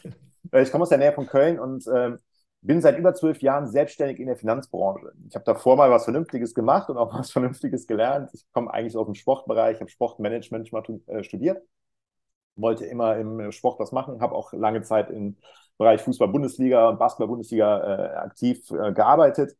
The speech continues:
und bin dann wirklich wie die Jungfrau zum Kind in die Finanzbranche gekommen. Und dann war der Weg zum Bitcoin und zum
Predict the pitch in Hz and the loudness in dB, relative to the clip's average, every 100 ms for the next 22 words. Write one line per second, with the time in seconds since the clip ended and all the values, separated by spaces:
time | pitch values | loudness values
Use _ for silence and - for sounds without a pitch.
0 | _ _ _ _ 110 113 110 113 147 143 | _ _ _ _ 2 2 0 -2 2 4
1 | 120 131 120 117 127 127 113 110 120 107 | 4 0 0 -2 0 -2 -6 -4 -4 -2
2 | 104 - 92 95 - 90 87 85 - - | -4 -6 -6 -4 -6 -4 -6 -6 -10 -14
3 | - 95 90 - - - - 110 113 104 | -12 -10 -10 -12 -18 -18 0 2 4 6
4 | 107 107 110 104 110 110 104 113 107 95 | 8 8 6 -2 0 2 2 0 -2 -2
5 | 110 - 110 104 - 101 | -2 0 0 -2 -6 -8